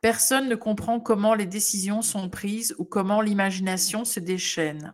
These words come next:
En quoi consiste la conscience ou comment la définir sont d'autres questions tout aussi énigmatiques. Malgré le formidable succès des neurosciences au siècle dernier,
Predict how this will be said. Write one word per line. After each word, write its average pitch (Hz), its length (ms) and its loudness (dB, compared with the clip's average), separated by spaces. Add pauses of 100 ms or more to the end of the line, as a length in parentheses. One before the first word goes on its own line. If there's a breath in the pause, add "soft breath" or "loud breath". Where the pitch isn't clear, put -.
(120)
En 185 120 -2
quoi 247 200 6
consiste 220 540 -2
la 185 180 2
conscience 190 800 -4
ou 175 60 -6
comment 202 360 2
la 202 100 2
définir 180 640 -6 (560 loud breath)
sont 190 260 -2
d'autres 240 320 2
questions 208 480 -4
tout 220 220 -8
aussi 202 420 -2
énigmatiques. 185 960 -2 (600 soft breath)
Malgré 190 420 2
le 190 140 2
formidable 214 680 2
succès 185 400 0
des 185 140 0
neurosciences 190 800 -2
au 175 100 -4
siècle 208 420 -2
dernier, 175 500 -2